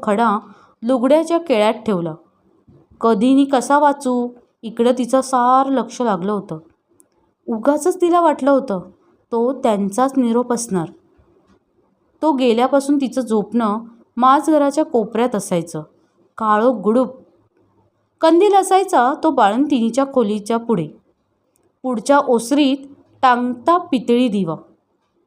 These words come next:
त्याचा उजेड पुढल्या बैठकीत जायचा. पुढलं दार लावायचं काम धाकट्या दिराचं. तोच आकडीचा तो दिवा काढून आणायचा. तो काढायच्या आधी जमलं तर पटकन वाचून घ्यायला हवं.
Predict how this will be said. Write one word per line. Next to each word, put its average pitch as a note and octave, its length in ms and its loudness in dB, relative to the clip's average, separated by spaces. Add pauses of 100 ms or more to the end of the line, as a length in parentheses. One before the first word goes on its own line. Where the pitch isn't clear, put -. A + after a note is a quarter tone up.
(420)
त्याचा G#3+ 300 0
उजेड B3 460 2 (180)
पुढल्या A#3+ 320 2
बैठकीत A3+ 560 -2
जायचा. E3 380 -2 (1000)
पुढलं D#4 360 4
दार D4+ 240 4
लावायचं C#4+ 480 2
काम C4+ 360 2
धाकट्या A#3 380 0
दिराचं. F3 480 -2 (840)
तोच D#4+ 360 0
आकडीचा C4+ 520 2
तो D#4 160 0
दिवा A#3 320 0
काढून A3 400 0
आणायचा. D#3+ 440 -6 (880)
तो B3 180 4
काढायच्या B3+ 640 2
आधी B3+ 260 2
जमलं A3 640 0 (460)
तर A#3 40 -14
पटकन B3 560 -2
वाचून B3+ 360 0
घ्यायला G#3+ 320 0
हवं. F3 260 -2